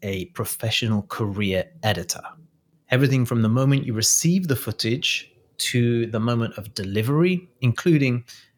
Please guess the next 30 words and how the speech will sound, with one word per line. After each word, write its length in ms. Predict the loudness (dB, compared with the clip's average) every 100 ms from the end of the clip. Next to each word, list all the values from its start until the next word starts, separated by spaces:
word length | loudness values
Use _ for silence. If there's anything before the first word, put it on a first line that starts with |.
| _
how 360 | -2 2 2 0
to 320 | -2 0 0 -2
find 500 | -10 0 4 6 6
work 360 | 4 2 0 -6
that 160 | -6
brings 240 | -2 -2 -4
you 80 |
joy 440 | -6 -4 -4 -4 -10 _ _ -2
and 440 | 0 2 0 -4 -10
to 120 | -12 -12 0
do 180 | 0
the 100 | 2
work 380 | 0 -2 -2 -6
to 100 | -8
the 100 | -8
best 440 | -4 -4 -4 -6 -6
of 100 | -2
your 280 | -2 -2 -6
ability. 460 | -8 -10 -8 -12 _ _ _ _ _ _ _ _ _
That 180 | -2 0
is 160 | -2 -4
all 580 | -2 0 2 0 -2 -6 -4
that 180 | -4 -2
Unsplice 720 | -2 -2 -2 -8 -6 -8 -8 _
provides 500 | -4 -2 -2 -4 -6 -8
within 580 | -4 -2 0 0 0 -4
the 180 | -10 -8
Unsplice 600 | -6 -6 -4 -6 -6 -10 _
Pro 420 | -4 -2 -2 -6 _ _ -8
platform. 680 | -2 -2 -4 -2 0 0